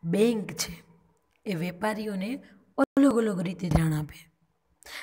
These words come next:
બેંક ઓ ડી છે, સી સી છે, બરાબર? આ બધું એક પ્રકારથી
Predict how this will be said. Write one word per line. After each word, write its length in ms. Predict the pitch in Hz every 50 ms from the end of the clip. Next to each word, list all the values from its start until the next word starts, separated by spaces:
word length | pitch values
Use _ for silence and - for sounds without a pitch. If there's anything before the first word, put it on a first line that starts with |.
| - - -
બેંક 420 | 165 165 185 190 196 196 185 - 180
ઓ 80 | 180
ડી 220 | 170 170 175 165 156
છે, 640 | - - - 170 170 170 165 160 160 165 - - _ _ -
સી 240 | - - - 202 196
સી 300 | 180 - - 185 170 156
છે, 580 | - - - 175 170 165 165 165 165 165 170 - - - - _ _ _ _ _ _ _ _ _ _ _ _ _ _ _ -
બરાબર? 440 | 185 190 196 196 190 180 185 190 - - - - - - _ _ -
આ 100 | - 233
બધું 300 | 233 247 254 190 269 277
એક 180 | 277 - - -
પ્રકારથી 760 | - 240 - - 247 247 240 - - 247 277 285 330 339 -